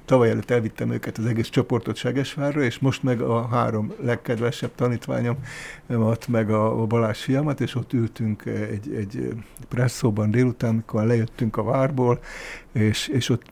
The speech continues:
csináltak egy ilyen, talán egy órás interjút, és akkor ezt megírták, és megjelent a...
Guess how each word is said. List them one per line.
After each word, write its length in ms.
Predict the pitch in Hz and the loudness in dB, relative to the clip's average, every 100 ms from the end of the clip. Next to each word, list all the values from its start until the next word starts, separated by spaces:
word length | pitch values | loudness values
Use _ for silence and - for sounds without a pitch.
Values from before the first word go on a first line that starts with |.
| - | -14
csináltak 480 | - 117 107 120 107 | -2 0 0 -2 -4
egy 120 | 107 | -2
ilyen, 300 | 131 107 104 - | 0 0 0 -2
talán 180 | 107 110 | 0 2
egy 140 | 110 | 4
órás 320 | 120 113 107 | 2 0 0
interjút, 560 | 123 117 131 113 117 113 | 0 0 0 2 2 2
és 140 | 113 | 0
akkor 220 | 123 - 131 | 2 4 2
ezt 160 | 117 | 4
megírták, 600 | 135 123 117 - - 117 | 2 4 2 2 -2 -2
és 140 | 123 - | 0 2
megjelent 680 | 123 113 117 113 113 113 | 2 4 4 4 2 0
a... 140 | 120 | 0